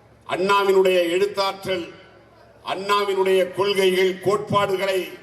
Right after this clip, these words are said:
அறிந்து திராவிட முன்னேற்ற கழகத்தில் ஆயிரத்தி தொள்ளாயிரத்தி ஐம்பத்தி ரெண்டில்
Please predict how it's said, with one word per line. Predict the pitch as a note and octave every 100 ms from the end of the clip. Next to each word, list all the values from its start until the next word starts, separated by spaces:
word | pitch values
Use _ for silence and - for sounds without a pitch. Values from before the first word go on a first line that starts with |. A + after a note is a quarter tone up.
| - - - - _ _ -
அறிந்து | D3+ F#3 G#3 F#3+ G#3 G#3 F3 - - - - - _ _ -
திராவிட | D#3+ G3 G#3 G3+ F#3
முன்னேற்ற | F3+ G#3 A3 A3 G#3
கழகத்தில் | G3+ G3 G3 G3 G3 G#3+
ஆயிரத்தி | G3+ F#3 G#3 G#3+ G#3 G#3
தொள்ளாயிரத்தி | G3+ G3+ G3+ G3+ G3+ - F#3+
ஐம்பத்தி | F3+ - G#3+ G#3 G3+
ரெண்டில் | F#3+ G3+ G3+ A3+ G3 -